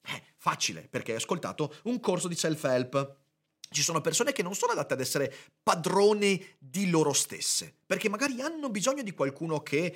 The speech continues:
dà loro il ritmo della giornata, qualcuno che gli dice che ritmo avere al lavoro. Ci sono, non c'è niente di male nel dirlo. Non è detto che tu debba avere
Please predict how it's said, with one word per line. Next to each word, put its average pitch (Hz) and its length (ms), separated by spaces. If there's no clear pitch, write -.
dà 147 180
loro 147 340
il 139 100
ritmo 131 300
della 117 200
giornata, 101 680
qualcuno 151 380
che 156 160
gli 139 60
dice 147 460
che - 140
ritmo 175 300
avere 135 240
al 135 100
lavoro. 123 380
Ci - 160
sono, 466 400
non 247 180
c'è 269 180
niente 294 260
di 202 120
male 285 280
nel 151 200
dirlo. 117 540
Non 226 200
è - 20
detto 285 300
che 160 160
tu 208 100
debba 156 280
avere 175 560